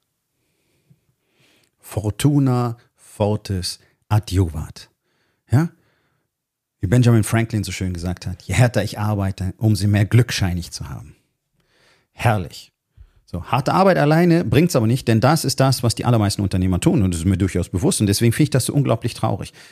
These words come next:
Ihr macht euch das Leben so scheiße schwer. Ihr ackert wie die Wahnsinnigen, ihr gebt alles fürs Unternehmen, eure Familien gehen kaputt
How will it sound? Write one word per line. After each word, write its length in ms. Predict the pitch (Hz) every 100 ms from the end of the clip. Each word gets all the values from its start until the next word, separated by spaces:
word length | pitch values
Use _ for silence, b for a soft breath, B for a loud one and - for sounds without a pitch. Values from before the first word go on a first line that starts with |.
| B
Ihr 100 | 123
macht 300 | 123 147 -
euch 180 | 147 147
das 160 | 123 107
Leben 240 | 113 123
so 100 | 110
scheiße 380 | 107 98 95 -
schwer. 300 | - 87 - B B -
Ihr 180 | 117
ackert 360 | 131 - 175 175
wie 80 | 147
die 160 | 151
Wahnsinnigen, 680 | 120 107 117 104 95 90 135
ihr 120 | - 110
gebt 240 | 123 -
alles 240 | 113 143
fürs 240 | - 147 131
Unternehmen, 480 | 139 131 120 120 110
eure 220 | 95 110
Familien 760 | - 117 139 185 175 160 151
gehen 380 | 110 131 139 147
kaputt 380 | - - 131